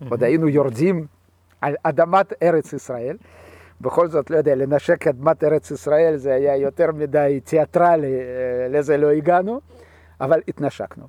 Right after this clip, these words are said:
Speaker 2: התנשקנו, אני, אבא ואמא, ס-, ממש ככה, ב-, אה, מסלול ההמראה, איפה שהמטוס נחת, עמדנו, התנשקנו, נכנסנו פנימה, זה היה בערך עשר בבוקר. הפקידים של משרד הקליטה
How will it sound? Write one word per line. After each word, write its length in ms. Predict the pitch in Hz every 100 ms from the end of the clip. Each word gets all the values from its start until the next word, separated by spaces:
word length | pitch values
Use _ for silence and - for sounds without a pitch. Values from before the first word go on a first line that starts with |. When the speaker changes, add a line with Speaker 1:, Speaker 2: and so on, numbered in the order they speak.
| _ - - _
Speaker 2:
התנשקנו, 680 | 135 - 143 - 156 156 139
אני, 240 | 143 160
אבא 140 | 147 135
ואמא, 400 | 127 160 220 170
ס-, 180 | - - _ _
ממש 220 | 151 185 -
ככה, 300 | 156 - 113 120 _ _ -
ב-, 60 | 131 208 180 196 - _ -
אה, 1000 | 151 139 131 127 120 113 113 113 110 110
מסלול 440 | 107 147 - 170 160
ההמראה, 640 | 143 143 147 156 220 220
איפה 320 | 160 156 151
שהמטוס 720 | - 139 131 131 143 143 135 131
נחת, 360 | 120 190 202 - _ _ _ 127
עמדנו, 420 | 143 147 127 127
התנשקנו, 680 | 120 127 127 196 214 220 190
נכנסנו 540 | 123 175 180 - 143
פנימה, 300 | 220 247 220
זה 180 | 170 170
היה 200 | 135 135
בערך 460 | 120 117 104 - _ _ _ _ -
עשר 240 | 120 110
בבוקר. 400 | 98 95 139 - 269 _ _ _ _ _ _ - - - _ -
הפקידים 760 | 104 101 101 98 - 123 131
של 140 | 151 131
משרד 380 | 117 - 117 113
הקליטה 520 | - 120 127 117